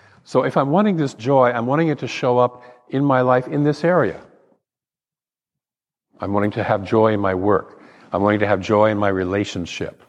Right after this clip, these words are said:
I'm wanting to have joy in my health and my body, whatever it is, whatever, you know, wherever it is. And it's also the place to clarify and release anything that's been standing in the way. I now let go of any belief that I may have had that is standing in the way of this flow of joy in my life. I kick it out of my closet,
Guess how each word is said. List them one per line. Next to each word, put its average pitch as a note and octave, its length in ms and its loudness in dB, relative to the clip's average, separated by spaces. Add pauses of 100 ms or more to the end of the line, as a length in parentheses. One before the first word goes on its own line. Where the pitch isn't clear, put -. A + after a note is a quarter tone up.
(540)
I'm G2 80 -6
wanting G#2+ 160 -2
to G#2+ 60 -6
have G2 180 -2
joy G#2+ 260 2
in G2+ 80 -2
my G2 160 2
health G#2+ 300 0
and G#2 80 -6
my F#2+ 120 -2
body, G2 340 2
whatever A2+ 360 0
it G#2 80 0
is, G#2+ 240 0 (300)
whatever, A2 420 -2
you F3 80 -6
know, G#2+ 80 2
wherever A2 380 2
it G#2+ 100 0
is. A2+ 140 0 (340)
And D3 200 0
it's C#3 120 -6
also G3 400 0
the F#3+ 80 -2
place D3+ 300 -2
to B2+ 100 -6
clarify D3 440 0
and B2+ 120 -2
release B2+ 320 -2
anything C3 360 -6
that's A#2 160 -8
been A2 120 -12
standing A2 340 -8
in G2 60 -10
the G2 60 -10
way. F#2+ 240 -4 (380)
I C#3 160 0
now D3 200 2
let B2+ 220 -2
go B2+ 140 4
of A#2 80 0
any B2+ 180 -2
belief A#2+ 400 -2
that G#2 80 -2
I G#2+ 80 2
may A#2+ 160 -4
have A2 140 -4
had A2+ 180 -2
that G2+ 100 -6
is F#2+ 80 -10
standing C#3 340 -4
in B2+ 40 -4
the A2 80 -4
way A#2 200 -2
of G2+ 80 -6
this G#2 140 -10
flow A#2+ 280 -4
of G#2+ 100 -8
joy A2+ 220 -6
in G#2+ 60 -8
my G#2+ 160 -6
life. A2 200 -4 (360)
I - 140 0
kick - 300 -4
it A#2+ 100 4
out B2 220 4
of B2 60 -2
my A2+ 180 2
closet, A2 480 0